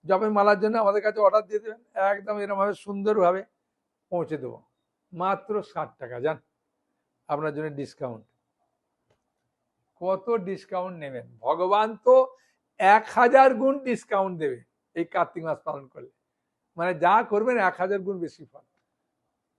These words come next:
হ্যাঁ, আমি আর কি ডিসকাউন্ট দেবো? হ্যাঁ, এইভাবে আপনার যে কোনো বই যেগুলো নেই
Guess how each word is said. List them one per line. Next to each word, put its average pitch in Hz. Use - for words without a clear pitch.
হ্যাঁ, 151
আমি 180
আর 180
কি 170
ডিসকাউন্ট 139
দেবো? 120
হ্যাঁ, 175
এইভাবে 185
আপনার 180
যে 175
কোনো 196
বই 180
যেগুলো 175
নেই 175